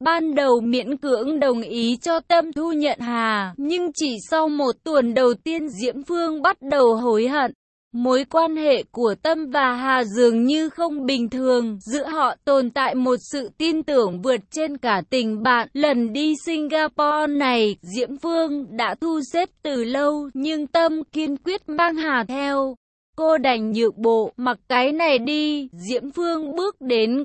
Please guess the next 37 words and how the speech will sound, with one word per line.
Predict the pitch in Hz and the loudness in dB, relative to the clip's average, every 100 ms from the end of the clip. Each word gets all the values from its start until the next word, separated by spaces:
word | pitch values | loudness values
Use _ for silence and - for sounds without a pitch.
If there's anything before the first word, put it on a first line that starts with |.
| - | -2
kéo | 233 233 240 | 0 0 -2
chiếc | 349 381 - | -6 -8 -4
váy | 269 233 254 | 0 0 0
Versace, | 240 330 359 - 320 302 - 330 330 320 - | 0 -2 -2 -2 0 0 -2 4 4 4 -2
còn | 294 277 247 | 0 2 2
nguyên | 285 339 311 | -2 -4 -2
tem | 330 330 330 | 2 2 2
trong | - 330 302 | -2 -4 -4
tủ | 262 294 220 | -4 -2 -2
áo | 196 233 254 - | 2 2 2 0
của | 302 233 - | 0 0 4
Tâm. | 330 320 311 294 - | 4 4 0 -4 -2
Cái | 240 262 | 0 2
này, | 311 294 247 208 175 | 0 0 0 -2 -10
hình | - 285 254 254 | -4 0 0 0
như | 302 330 311 | 0 -2 -2
hơi | 320 330 320 | 4 4 4
hở | 311 277 208 | 2 2 2
đó, | 233 226 220 262 311 | 2 4 4 2 -2
mà | 247 262 247 - | 0 2 2 2
tối | 262 269 | 2 4
nay | 285 330 330 | 2 0 -2
mình | 311 302 233 214 | -2 -2 -2 -2
đi | 311 320 | -2 2
đâu | 320 320 285 | 4 2 0
chị? | 349 349 247 - _ _ _ - | 2 2 0 -8 _ _ _ 0
Tâm | 330 320 | 0 0
ướm | 294 262 269 | 2 2 2
thử | 277 339 240 | 0 0 2
nó | 214 214 233 | 4 2 2
lên | 285 294 277 269 | 2 2 4 2
người, | 269 262 247 | 4 4 2
tiện | 226 294 262 - | 0 0 0 0
thể | 294 254 196 | -2 0 0
hỏi, | 208 214 170 156 147 | 0 0 0 -4 -4
"A | 240 285 | 0 2
hát, | 277 294 330 | 0 -2 -4